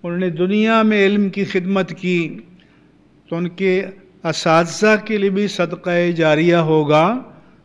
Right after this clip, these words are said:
उनके माँ बाप के लिए भी सदक़ा जारिया होगा, और जिन हजरात ने उनकी किफ़ालत की है,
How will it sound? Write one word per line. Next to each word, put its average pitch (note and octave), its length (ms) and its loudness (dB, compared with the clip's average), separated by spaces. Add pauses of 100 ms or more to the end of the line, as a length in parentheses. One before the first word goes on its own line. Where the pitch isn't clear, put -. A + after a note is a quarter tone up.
(140)
उनके F#3 280 0
माँ F#3 260 4
बाप G#3 400 6
के G#3+ 80 6
लिए G#3 160 6
भी G3+ 160 4
सदक़ा F3+ 600 0
जारिया E3+ 500 2
होगा, D3+ 680 0 (840)
और D#3 600 0 (180)
जिन E3+ 160 -2
हजरात D#3+ 680 -2
ने E3 60 -4
उनकी D#3+ 380 -4
किफ़ालत F3 800 -4
की E3+ 180 -4
है, D3 400 -2